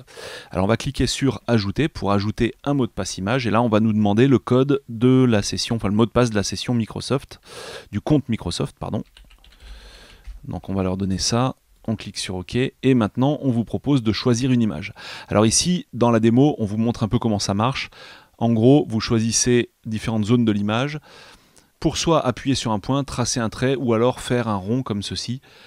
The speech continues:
autour d'une certaine zone. Alors c'est vrai qu'à la base c'est pensé pour le tactile, hein, comme par exemple sur Surface, quand on a un O S Windows dix avec un écran tactile, mais ça marche aussi très bien avec la souris. Donc comment ça marche ?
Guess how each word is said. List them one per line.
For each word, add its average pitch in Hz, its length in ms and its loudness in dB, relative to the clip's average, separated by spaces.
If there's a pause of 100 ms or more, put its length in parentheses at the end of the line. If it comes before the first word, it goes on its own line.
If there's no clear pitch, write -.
(160)
autour 120 280 -2
d'une 113 160 0
certaine 110 360 -4
zone. 95 240 -6
Alors 92 180 -4
c'est - 80 2
vrai 151 140 6
qu'à 143 100 2
la 135 100 8
base 143 200 4
c'est - 160 2
pensé 123 320 0
pour 123 160 0
le 113 80 6
tactile, 156 400 0
hein, 135 260 0
comme 110 160 -2
par 110 140 0
exemple 110 240 -2
sur - 160 -6
Surface, - 480 -4
quand - 180 -8
on 110 80 0
a 110 40 2
un 113 120 2
O 123 80 2
S 123 160 -2
Windows 120 240 2
dix 120 400 -4
avec 120 400 -2 (540)
un 156 80 4
écran 135 240 2
tactile, 165 360 0
mais 139 120 4
ça 123 160 2
marche 127 240 0
aussi 139 180 -4
très - 180 0
bien 123 280 -2
avec 117 260 -4
la 123 80 -4
souris. 104 320 -6
Donc 110 140 -4
comment 143 220 0
ça 110 140 -4
marche ? 127 300 -2